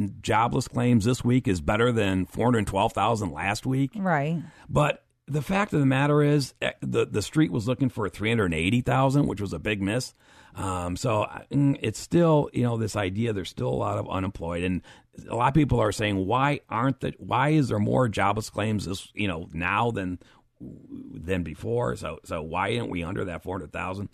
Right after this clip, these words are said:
Speaker 1: Um, so we'll see. So I don't think there's anything major there.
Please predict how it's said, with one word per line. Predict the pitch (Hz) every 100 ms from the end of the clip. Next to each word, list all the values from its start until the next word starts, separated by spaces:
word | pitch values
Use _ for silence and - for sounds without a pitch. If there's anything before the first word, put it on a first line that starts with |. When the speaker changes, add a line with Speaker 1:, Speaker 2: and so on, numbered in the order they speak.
| - - _ _ -
Speaker 1:
Um, | 85 80 73 73 _ _ _ _ _ _ _ _ -
so | 143
we'll | 135 127 117
see. | - 90
So | - 151
I | 147
don't | 220 208
think | 156
there's | 131
anything | 127 123 120 -
major | 104 107 98 98 98 -
there. | 90 90 73 76